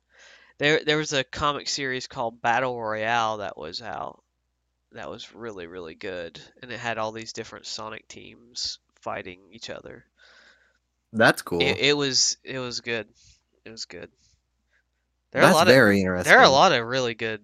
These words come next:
Speaker 1: old Sonic comics. There's one where Sonic gets roboticized. That's scary.
Speaker 2: Oh.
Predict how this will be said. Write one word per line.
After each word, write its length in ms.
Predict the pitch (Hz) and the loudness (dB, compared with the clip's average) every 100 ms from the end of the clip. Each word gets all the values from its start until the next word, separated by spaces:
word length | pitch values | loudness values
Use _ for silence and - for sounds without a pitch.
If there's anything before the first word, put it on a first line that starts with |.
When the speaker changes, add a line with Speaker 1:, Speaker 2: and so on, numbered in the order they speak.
| _ - | _ -6
Speaker 1:
old 280 | 120 113 | -6 -6
Sonic 400 | - 120 117 - | -8 -8 -8 -10
comics. 720 | - 117 113 117 - - - _ _ _ _ _ _ _ _ _ _ _ - | -14 -14 -14 -14 -16 -16 -18 _ _ _ _ _ _ _ _ _ _ _ -14
There's 180 | 127 | -10
one 220 | 143 143 151 | -2 -2 0
where 120 | 131 | -2
Sonic 480 | - 143 131 135 131 | 0 -2 -2 -4 -8
gets 200 | 131 - | -10 -8
roboticized. 1160 | 117 110 107 117 - 139 135 143 151 - - - _ _ _ _ _ _ _ _ _ | -8 -6 -6 -4 -2 0 0 -2 -4 -8 -10 -18 _ _ _ _ _ _ _ _ _
That's 260 | 113 120 - | -6 -6 -4
scary. 680 | - - 107 104 107 123 - _ _ _ _ _ _ _ _ - | -6 -6 -10 -10 -10 -14 -16 _ _ _ _ _ _ _ _ -12
Speaker 2:
Oh. 360 | - 127 127 | -8 -8 -10